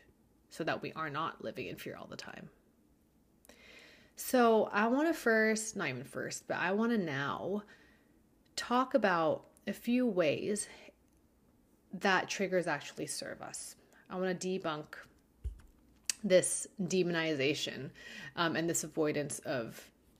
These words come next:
triggers that I feel like our, you know, contemporary culture has kind of found ourselves in. First of all, triggers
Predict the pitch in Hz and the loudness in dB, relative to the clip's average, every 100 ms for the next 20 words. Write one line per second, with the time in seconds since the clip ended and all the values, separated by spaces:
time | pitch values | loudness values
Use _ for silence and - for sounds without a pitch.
0 | - - - 170 151 - - 151 123 139 | -14 -8 -2 0 0 -6 -4 -4 -2 -4
1 | - 139 135 - 117 90 82 - - 175 | -4 -4 -6 -6 -6 -6 -6 -8 -10 -10
2 | 135 - 170 - 170 160 151 139 - 143 | -8 -4 -4 -2 -4 -2 -2 -4 -8 -8
3 | - 151 156 151 - 151 151 151 151 - | -8 -8 -8 -8 -8 -8 -6 -8 -10 -18
4 | - - - _ _ _ - - 156 160 | -20 -20 -20 _ _ _ -12 0 2 2
5 | - - - - - 170 - - - - | -4 -8 -8 -10 -12 -14 -18 -20 -20 -20
6 | _ _ _ _ _ _ _ _ _ _ | _ _ _ _ _ _ _ _ _ _
7 | _ _ - - - - - _ _ _ | _ _ -18 -18 -20 -20 -20 _ _ _
8 | _ _ _ _ - 262 - - - - | _ _ _ _ -2 0 0 -6 -10 -18
9 | _ _ _ _ _ _ - - 294 294 | _ _ _ _ _ _ -6 2 2 4
10 | 294 294 | 2 0